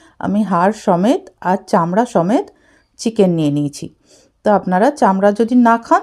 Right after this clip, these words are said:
তো চামড়াটা বাদও দিয়ে দিতে পারেন, কিন্তু চামড়া থাকলে চিকেনের টেস্টটা কিন্তু ভালো আসে। এবার এর মধ্যে আমি আদা রসুন বাটা দিয়ে দিচ্ছি তিন টেবিল চামচ। আর যারা আলাদা আলাদা আদা রসুন দেবেন তারা দু টেবিল চামচ রসুন বাটা আর এক টেবিল চামচ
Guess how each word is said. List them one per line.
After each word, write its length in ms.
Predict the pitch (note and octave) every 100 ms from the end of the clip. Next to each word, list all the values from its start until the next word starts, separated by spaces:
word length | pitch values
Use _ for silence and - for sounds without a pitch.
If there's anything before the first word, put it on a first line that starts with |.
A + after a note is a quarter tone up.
| -
তো 80 | D4+
চামড়াটা 500 | D4 F3 E3 E3 C#4
বাদও 340 | G#3 D#3 D#3
দিয়ে 180 | D#3+ D3+
দিতে 220 | C#3 -
পারেন, 220 | D3 -
কিন্তু 220 | D#3 - A#3
চামড়া 380 | G#3 E3 F3 G3+
থাকলে 440 | C4 C4 D#4+ G4 - _
চিকেনের 400 | - F#3+ G3 G3+ G#3+
টেস্টটা 320 | E3 D3+ -
কিন্তু 280 | F3+ A3+ C#4+
ভালো 340 | B3 E3+ C#3 C#3
আসে। 280 | C3+ - - _ _ _ _ -
এবার 320 | A#3+ B3+ D4+ D4
এর 180 | G3 G3+
মধ্যে 320 | F#3 E3+ G#3
আমি 240 | F3+ G#3+
আদা 380 | C#4 E3 E3 D#3+
রসুন 240 | D#3 G3+
বাটা 280 | F3+ D#3 E3+
দিয়ে 180 | F3+ F3
দিচ্ছি 340 | E3 F3+ -
তিন 280 | G4 D4 G3
টেবিল 300 | D#3+ D3 C#3+
চামচ। 340 | C#3 C#3+ C3+ C#3 _ _ _ - -
আর 80 |
যারা 280 | F3+ G#3+ A#3+
আলাদা 300 | G#3 F#3 F#3+
আলাদা 280 | G#3 A3 B3
আদা 180 | A3 A3
রসুন 300 | A#3 A#3 B3
দেবেন 240 | B3 D#4 F4
তারা 200 | G#3+ F#3+
দু 160 | G3 F#3+
টেবিল 280 | F#3+ F3 F#3+
চামচ 380 | G#3 A3 C4
রসুন 340 | E3 E3 G3 G3
বাটা 240 | G#3+ A3 G#4
আর 80 | C#4+
এক 180 | D3+ -
টেবিল 220 | D#3+ F3
চামচ 320 | - F#3 C#4